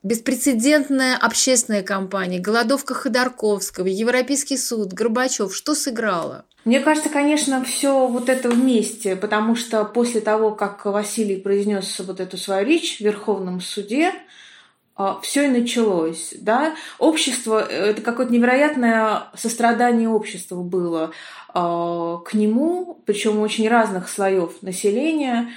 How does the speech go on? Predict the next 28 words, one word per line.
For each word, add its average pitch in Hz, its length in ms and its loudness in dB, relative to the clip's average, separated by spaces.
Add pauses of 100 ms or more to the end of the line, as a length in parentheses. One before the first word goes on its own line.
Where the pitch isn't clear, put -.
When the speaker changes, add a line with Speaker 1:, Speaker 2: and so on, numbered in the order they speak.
(640)
Speaker 2:
А, 190 460 2
большое 220 540 2
количество 240 420 -2
людей 226 460 0
за 220 140 -4
него 220 440 4
действительно 220 540 -2
стали 220 260 0
вступаться. 180 960 -4 (400)
А, 180 160 0
в 180 160 -4
материалах 233 720 4
дела 294 320 2
до 208 100 0
сих - 320 -6
пор, 254 300 -2
э, 202 340 2
лежат, 220 600 2
и, 214 40 2
я 190 160 2
думаю, 185 560 -6
они 190 220 -4
будут 214 180 -4
храниться 208 460 -4
там 196 160 -4
вечно, 214 400 -2 (340)
э, 175 240 2
поручительства 220 880 0